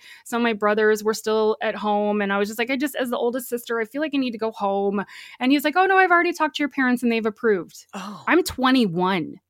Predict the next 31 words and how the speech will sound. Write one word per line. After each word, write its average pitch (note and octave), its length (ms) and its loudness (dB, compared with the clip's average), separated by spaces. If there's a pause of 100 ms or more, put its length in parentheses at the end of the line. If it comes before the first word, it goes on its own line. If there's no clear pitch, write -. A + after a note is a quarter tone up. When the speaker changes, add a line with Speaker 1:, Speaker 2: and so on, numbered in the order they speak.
Speaker 1:
at G3 100 -2
this F#3 160 -2
point. - 320 -10 (100)
Within G#3+ 480 0
a A#3 80 0
week, A#3 360 -2
I'm G3 180 -2
stuck G#3+ 300 -4
in G3 80 -4
a F#3 40 -4
fifteen A3+ 320 -4
passenger A3 400 -2
van A3+ 320 -2
and G3 80 -2
I F3 80 -2
go E3+ 140 -6
straight G#3+ 260 -2
down A3 180 0
to G#3 100 -4
Oklahoma G3+ 340 -4
City A#3 300 -2
and G3 100 0
I'm F3 140 -2
there F#3 160 0
for F3+ 100 -8
five - 240 -8
months. - 420 -10 (140)
Against C#4+ 340 2
my C4+ 120 2
will, F#3+ 260 0
basically. E3 560 -10